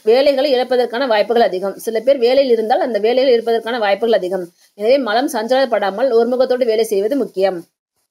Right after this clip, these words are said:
ராசிக்கு சந்திரன் ஆறாம் வீட்டிற்கு வரும்பொழுது இதெல்லாம் மாறி நீங்கள் பணியிடத்திலும் தொழிலும் கொஞ்சம் முன்னேற்றம் காண்பீர்கள். உங்கள் ராசிக்கு சந்திரன் ஆறாம் வீட்டிற்கு வரும்பொழுது இதெல்லாம் மாறி நீங்கள் உங்கள் வேலையிலும் தொழிலும் உற்சாகமாகவும்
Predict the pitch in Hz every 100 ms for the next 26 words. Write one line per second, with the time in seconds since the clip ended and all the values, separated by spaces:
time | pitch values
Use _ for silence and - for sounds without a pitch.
0 | _ 220 247 302 294 349 233 233 262 214
1 | 240 269 262 269 233 208 208 202 262 233
2 | 208 240 240 214 208 359 302 220 202 202
3 | 233 247 233 220 254 220 214 247 320 208
4 | 214 294 233 233 262 262 262 208 190 180
5 | 175 190 175 - _ _ _ _ _ _
6 | _ _ 208 202 214 247 269 277 339 226
7 | 202 233 233 208 247 262 247 269 277 233
8 | 190 190 180 175 294 233 208 214 254 220
9 | 202 247 311 214 254 254 196 202 254 247
10 | 226 254 339 220 220 277 240 220 262 240
11 | 240 202 180 240